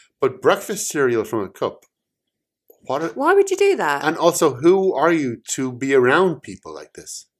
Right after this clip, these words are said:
Speaker 2: Yeah, I feel like you're part of the problem if
Speaker 1: Yeah.
Speaker 2: you're around people that eat their
Speaker 1: Stop
Speaker 2: cereal.
Speaker 1: staring into people's,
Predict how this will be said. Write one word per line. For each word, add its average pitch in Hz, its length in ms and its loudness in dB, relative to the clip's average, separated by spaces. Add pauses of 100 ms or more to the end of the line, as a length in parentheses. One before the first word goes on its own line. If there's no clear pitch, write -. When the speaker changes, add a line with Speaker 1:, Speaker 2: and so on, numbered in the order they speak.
(760)
Speaker 2:
Yeah, 285 200 4
I 294 140 6
feel 349 180 2
like 277 140 4
you're 262 140 6
part 220 260 0
of - 40 -8
the - 60 -2
problem 262 480 -2
if - 80 -2
Speaker 1:
Yeah. 277 120 0
Speaker 2:
you're 226 160 6
around 220 260 2
people 220 400 -4
that - 160 -6
eat 202 120 -4
their 185 120 0
Speaker 1:
Stop 165 320 6
Speaker 2:
cereal. 151 180 2
Speaker 1:
staring 147 600 4
into 104 220 -8
people's, 110 480 -6